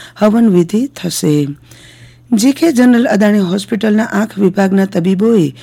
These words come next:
પહેલી એપ્રિલથી સાતમી એપ્રિલ સુધી ઉજવાતા રાષ્ટ્રીય અંધત્વ નિવારણ સપ્તાહ અંતર્ગત જણાવ્યું હતું કે આંખોની સુરક્ષા માટે નિયમિત ચેકઅપ કરાવાય તો ભવિષ્યમાં ઊભી થનારી સંભવિત સમસ્યાઓથી બચી શકાય છે.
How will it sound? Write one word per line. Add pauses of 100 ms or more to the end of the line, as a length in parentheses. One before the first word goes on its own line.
(220)
પહેલી
એપ્રિલથી
સાતમી
એપ્રિલ
સુધી
ઉજવાતા (380)
રાષ્ટ્રીય
અંધત્વ
નિવારણ
સપ્તાહ (120)
અંતર્ગત (400)
જણાવ્યું
હતું
કે
આંખોની
સુરક્ષા
માટે (340)
નિયમિત
ચેકઅપ
કરાવાય (280)
તો
ભવિષ્યમાં
ઊભી
થનારી (280)
સંભવિત
સમસ્યાઓથી
બચી
શકાય
છે.